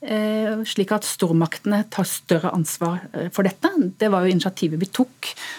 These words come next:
da Støre var, eh, utenriksminister.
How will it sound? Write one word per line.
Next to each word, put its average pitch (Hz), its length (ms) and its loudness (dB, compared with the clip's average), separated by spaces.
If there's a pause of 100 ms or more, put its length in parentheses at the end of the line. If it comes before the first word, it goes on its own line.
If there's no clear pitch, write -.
da 190 100 2
Støre 170 400 4
var, 165 320 4
eh, 170 280 0
utenriksminister. 180 1120 2